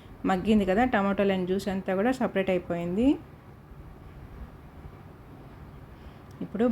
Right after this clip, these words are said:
బాగా కలుపుకుందాం. మళ్ళీ ఒకసారి కలిపేసుకొని స్టవ్ కట్టేసుకొని ఇది చల్లార్చుకోవాలండి, మిక్సీ పట్టించేసుకోవాలి. చూసారా, గుజ్జు అంతా కూడా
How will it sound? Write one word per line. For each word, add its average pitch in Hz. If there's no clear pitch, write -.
బాగా 185
కలుపుకుందాం. 170
మళ్ళీ 170
ఒకసారి 180
కలిపేసుకొని 180
స్టవ్ 190
కట్టేసుకొని 185
ఇది 208
చల్లార్చుకోవాలండి, 190
మిక్సీ 214
పట్టించేసుకోవాలి. 170
చూసారా, 185
గుజ్జు 170
అంతా 180
కూడా 208